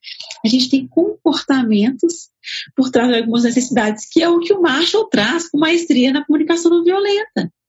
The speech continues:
que, que é a base da comunicação não violenta? É, não é quatro passos de uma fala, tá, gente? Pelo amor de Deus. <laughs> Isso é, o Marshall, eu acho que é até uma heresia, né, gente, chegar nesse, de resumir tudo numa coisa tão simples, e não é sobre isso, não é uma, numa,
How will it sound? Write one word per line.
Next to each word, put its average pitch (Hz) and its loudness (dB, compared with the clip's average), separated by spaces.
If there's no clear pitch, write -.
que, 381 2
que 415 2
é 381 2
a 349 -2
base 277 0
da 302 -4
comunicação 277 0
não 262 2
violenta? 208 0
É, 226 0
não 254 2
é 262 0
quatro 208 -6
passos 170 -2
de 165 -2
uma 170 2
fala, 147 -4
tá, 226 -2
gente? 208 -4
Pelo 190 -2
amor 202 0
de 202 -2
Deus. 170 -2
<laughs> - -4
Isso - -2
é, - -4
o 208 2
Marshall, 208 2
eu 196 2
acho - -4
que 208 0
é 202 2
até 190 -2
uma 202 2
heresia, 226 2
né, 196 0
gente, 175 -2
chegar 185 -2
nesse, 208 -2
de 175 2
resumir 202 0
tudo 226 2
numa 233 0
coisa 208 0
tão 269 0
simples, 262 0
e 254 2
não 247 2
é 269 0
sobre 226 0
isso, 185 -2
não 196 0
é - 0
uma, 226 0
numa, 196 -2